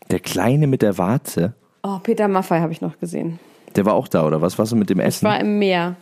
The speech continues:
Speaker 2: Nee, ich war im Meer schwimmen.
Speaker 1: Und er ist da
Speaker 2: Der
Speaker 1: auch so
Speaker 2: wollte mich
Speaker 1: Tabaluga-mäßig
Speaker 2: retten.
Speaker 1: rumgetaucht und war irgendwie
Speaker 2: Ja.
Speaker 1: unterwegs.
Speaker 2: Ja. Ähm, und dann hab ich auf dem Rückweg, weil ich dachte so, irgendwie hätte ich mich, hätte ich mich, also erstmal kommt es mir so vor, als hätten wir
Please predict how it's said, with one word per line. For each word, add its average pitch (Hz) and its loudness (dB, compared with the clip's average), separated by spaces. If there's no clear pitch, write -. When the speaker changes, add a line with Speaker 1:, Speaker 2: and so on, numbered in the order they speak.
Speaker 2:
Nee, 190 -2
ich - -12
war 196 -2
im 196 -4
Meer 196 -2
schwimmen. 165 -6
Speaker 1:
Und 107 2
er 120 4
ist - -2
da - 4
Speaker 2:
Der - 4
Speaker 1:
auch - -2
so 127 2
Speaker 2:
wollte 110 2
mich 98 0
Speaker 1:
Tabaluga-mäßig 117 2
Speaker 2:
retten. - -6
Speaker 1:
rumgetaucht 107 0
und 92 0
war 95 2
irgendwie 92 2
Speaker 2:
Ja. 90 0
Speaker 1:
unterwegs. 90 0
Speaker 2:
Ja. 202 -4
Ähm, 196 0
und 208 2
dann 226 4
hab 240 2
ich 269 0
auf - -4
dem 247 4
Rückweg, 254 2
weil 220 2
ich 220 -2
dachte 233 0
so, 220 0
irgendwie 240 2
hätte 233 0
ich - -10
mich, 233 -2
hätte 220 -2
ich - -6
mich, 226 -4
also 208 0
erstmal 269 0
kommt 247 0
es 226 -4
mir 226 0
so 208 -2
vor, 220 -2
als 208 -2
hätten 214 -4
wir 196 -2